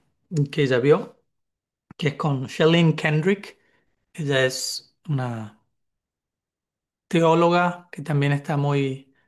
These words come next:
abocada al tema de, <clears throat> de la ciencia y, y tuvimos una conversación muy interesante.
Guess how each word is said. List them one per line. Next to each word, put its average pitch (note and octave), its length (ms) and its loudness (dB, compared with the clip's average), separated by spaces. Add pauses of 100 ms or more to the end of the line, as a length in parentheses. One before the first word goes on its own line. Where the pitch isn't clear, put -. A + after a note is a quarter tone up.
abocada D#3 520 2
al C#3 140 0
tema D3 260 0
de, C3 460 -6
<clears throat> - 80 -20
de F3 840 4 (1400)
la C3 120 0
ciencia D#3 720 -2 (1080)
y, A2+ 680 -10 (280)
y - 60 -20
tuvimos C#3+ 320 -4
una D3+ 140 0
conversación D3+ 480 0
muy D3+ 120 2
interesante. D3+ 720 -2